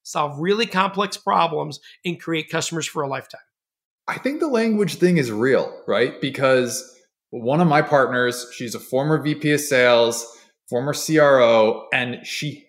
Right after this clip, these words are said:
Speaker 2: hates the word consultant, right? She hates being called a consultant. She hates when we call ourselves consultants, right? She views herself as a coach. And that's the role that she wants to play when we get inside of these organizations. So I do think that that language is important.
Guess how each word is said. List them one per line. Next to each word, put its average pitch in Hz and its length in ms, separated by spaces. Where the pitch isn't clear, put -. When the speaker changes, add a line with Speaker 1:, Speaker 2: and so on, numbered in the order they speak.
Speaker 2:
hates - 600
the 123 100
word 107 260
consultant, - 500
right? 143 160
She 175 140
hates 214 540
being 160 300
called 175 320
a 180 40
consultant. 165 420
She 117 100
hates 131 200
when 123 80
we 110 100
call 113 220
ourselves 156 480
consultants, 151 680
right? 147 380
She 214 180
views 196 300
herself 139 380
as 160 80
a 156 40
coach. - 380
And 143 240
that's 160 380
the 156 220
role 143 300
that 139 120
she 151 240
wants 131 300
to - 80
play 143 320
when 110 140
we 117 80
get 117 160
inside 113 400
of 107 80
these 113 160
organizations. 107 600
So - 60
I 131 80
do 202 300
think 151 220
that 120 160
that 110 220
language 120 400
is 107 100
important. 104 480